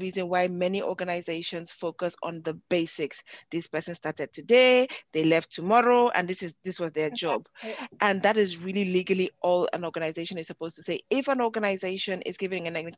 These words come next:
Speaker 1: negative, um, reference, you can threaten to sue
Speaker 2: Mm.
Speaker 1: because it is discrediting
Speaker 2: Okay.
Speaker 1: you, and it's illegal.
Speaker 2: And it's very subjective as well,
Speaker 1: Yeah.
Speaker 2: because what,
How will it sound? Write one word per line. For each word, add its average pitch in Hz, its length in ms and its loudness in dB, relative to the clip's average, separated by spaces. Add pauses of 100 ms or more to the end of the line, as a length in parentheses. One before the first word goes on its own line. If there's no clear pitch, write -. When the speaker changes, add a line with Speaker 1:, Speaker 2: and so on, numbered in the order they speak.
Speaker 1:
negative, 180 600 -6 (440)
um, 170 420 0 (580)
reference, 214 480 4
you 175 140 -8
can 196 400 0
threaten 165 360 -6
to - 80 -16
sue 151 240 -12 (400)
Speaker 2:
Mm. 247 380 -2 (340)
Speaker 1:
because 190 460 4
it 190 220 0
is 180 360 2 (300)
discrediting 190 600 0
Speaker 2:
Okay. 170 80 -6
Speaker 1:
you, 170 200 0
and 165 180 0
it's 175 240 2
illegal. 165 680 -2 (260)
Speaker 2:
And 269 160 2
it's 233 160 0
very 254 320 2
subjective 233 720 -6
as 220 160 -8
well, 220 160 -2
Speaker 1:
Yeah. 208 80 -6
Speaker 2:
because 240 340 -6
what, 240 380 -2